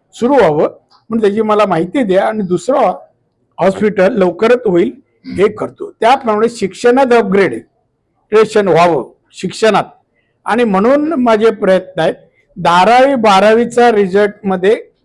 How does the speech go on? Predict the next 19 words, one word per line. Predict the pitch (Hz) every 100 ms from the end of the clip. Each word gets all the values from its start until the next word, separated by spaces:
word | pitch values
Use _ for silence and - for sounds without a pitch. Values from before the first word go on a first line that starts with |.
| -
मेरिटमध्ये | 175 190 240 240 240 233
किती | 240 240 240 302
येतात, | 233 - 180 147 135 - _ _ _ - _ _ _ _ _
काय | 226 285
दर्जा | 254 233 202 226
आहे, | 190 170 156 - - _
बारावी | 185 190 226 277
नंतर | 269 254 240 269
विद्यार्थी | 233 196 226 233 -
कुठल्या | 254 233 214 254
साईडला | 247 226 254 277 262
जातात, | 208 196 - 170 151 - _ _ _ _ _ _ _ _ _ _ _ _ _ _
टेक्निकल | - 196 226 233 247
साईडला | 233 233 226 247
जातात | 240 233 240 247 240 240 - _ _ _ _ -
का, | 202
बीए | 185 185 196 233 220
का, | 202 196
म्हणजे | 185 185